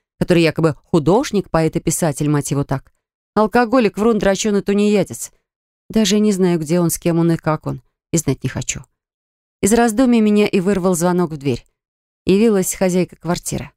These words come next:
Ну, слава всем святым. Расставание с ней прошло мирно. Акт подписали. Немного денег мне вернули, ключи ей передала. И я вместе с котом отбыла окончательно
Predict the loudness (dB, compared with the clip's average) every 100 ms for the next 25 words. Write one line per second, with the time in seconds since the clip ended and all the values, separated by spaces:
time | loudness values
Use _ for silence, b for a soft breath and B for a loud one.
0 | _ _ _ _ _ _ _ 2 2 2
1 | 2 2 0 -2 -2 -2 -4 -2 0 -2
2 | -4 _ -4 -2 0 -2 0 2 0 0
3 | -2 0 -2 0 0 0 -2 -6 -16 _
4 | _ _ -2 -2 -4 -10 -4 -4 0 0
5 | 0 -4 -10 _ _ _ _ 2 2 2
6 | 2 2 2 0 0 0 2 2 2 0
7 | -4 -4 -2 0 2 2 2 0 2 2
8 | 2 -2 -6 _ _ _ _ _ 0 2
9 | 2 0 -2 -4 -4 -4 -2 -2 -2 -2
10 | -4 0 0 2 0 -4 -6 -2 -2 -2
11 | -2 -2 0 0 0